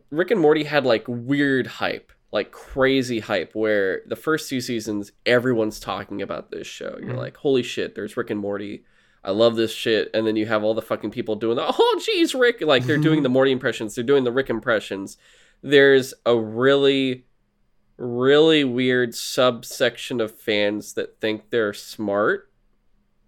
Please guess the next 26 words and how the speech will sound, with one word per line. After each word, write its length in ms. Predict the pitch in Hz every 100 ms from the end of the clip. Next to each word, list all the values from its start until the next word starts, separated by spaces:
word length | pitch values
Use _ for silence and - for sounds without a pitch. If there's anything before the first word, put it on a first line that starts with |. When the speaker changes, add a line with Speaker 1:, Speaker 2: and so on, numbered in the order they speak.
| _ _
Speaker 1:
because 500 | - 175 - 185 190
they 140 | - 185
watch 300 | 180 175 -
Rick 140 | 180
and 100 | 180
Morty. 500 | 175 170 175 196 190 _ _ -
Speaker 2:
Yeah. 280 | 139 160
Speaker 1:
And 120 | 156 151
they 100 | 139
think 340 | - 143 -
it's, 160 | 147 165
like, 140 | 170
a 40 |
weird 300 | 139 143 160
superiority 800 | - 139 - 160 135 120 139 160
thing, 220 | - 185
and 60 | 170
it 80 | 139
doesn't 260 | 160 160 151
make 160 | 143
sense 280 | - 147 147
'cause 180 | - 127
the 100 | 139
show 240 | - 156 139
doesn't 300 | 135 135 117
make, 200 | 120